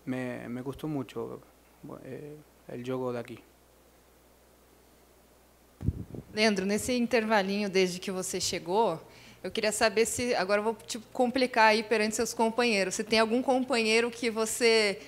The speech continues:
Speaker 2: já tem mais intimidade, que tá te ajudando nesse processo de adaptação. A gente sabe, você longe com a família, a gente geralmente,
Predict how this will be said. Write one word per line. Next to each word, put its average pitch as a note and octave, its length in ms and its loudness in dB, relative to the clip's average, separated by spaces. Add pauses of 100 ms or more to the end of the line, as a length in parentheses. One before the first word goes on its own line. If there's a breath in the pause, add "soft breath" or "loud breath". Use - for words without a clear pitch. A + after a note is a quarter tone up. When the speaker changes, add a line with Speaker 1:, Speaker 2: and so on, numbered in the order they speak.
(160 soft breath)
Speaker 2:
já A3+ 240 2
tem A#3+ 420 -2
mais A#3 520 4
intimidade, A3 960 4
que G#3 140 -6
tá G#3+ 160 2
te G#3+ 120 0
ajudando G#3 380 -2
nesse G3 220 -6
processo G3 500 4
de F#3+ 80 -2
adaptação. G3 800 2
A G#3 60 2
gente G#3+ 180 -2
sabe, A3 240 6
você G#3 240 -2
longe G#3 260 0
com - 80 0
a G3 40 2
família, G#3 420 -2
a - 20 -2
gente G#3 240 -8
geralmente, G3+ 840 2